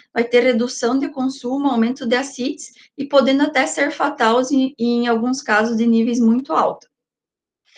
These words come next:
Então, a ventilação mínima também controla a umidade,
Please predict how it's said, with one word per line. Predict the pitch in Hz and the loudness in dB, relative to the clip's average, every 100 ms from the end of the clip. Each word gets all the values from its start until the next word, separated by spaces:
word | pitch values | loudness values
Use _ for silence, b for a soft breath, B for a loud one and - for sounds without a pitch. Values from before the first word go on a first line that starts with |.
| B B _ | B B _
Então, | 233 | 2
a | 240 | 4
ventilação | 247 254 254 277 262 | 4 2 0 0 0
mínima | 254 262 294 381 415 b b b _ | 2 2 2 0 -6 b b b _
também | - 247 233 262 294 302 | -2 2 4 4 2 0
controla | 262 262 247 233 226 214 | -2 0 0 2 2 0
a | 214 | 0
umidade, | 233 240 247 220 220 277 | 2 0 0 2 2 4